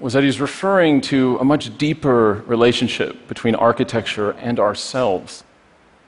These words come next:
Buildings are not simply expressive sculptures. They make visible our personal and our collective aspirations as a society.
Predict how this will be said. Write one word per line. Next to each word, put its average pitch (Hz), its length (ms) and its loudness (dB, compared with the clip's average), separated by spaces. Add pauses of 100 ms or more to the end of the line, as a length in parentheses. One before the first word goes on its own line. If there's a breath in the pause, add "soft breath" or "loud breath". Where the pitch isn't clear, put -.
(240)
Buildings 185 340 0
are 156 60 2
not 123 220 2
simply 120 500 -2
expressive 131 800 -2
sculptures. - 1040 -4 (400 loud breath)
They 143 120 0
make 156 340 0 (320)
visible 143 560 0
our 123 160 2
personal 147 800 0
and 120 140 0
our 113 100 4
collective 120 760 0
aspirations 104 800 -2
as 90 200 -6
a - 20 -12
society. 110 720 -8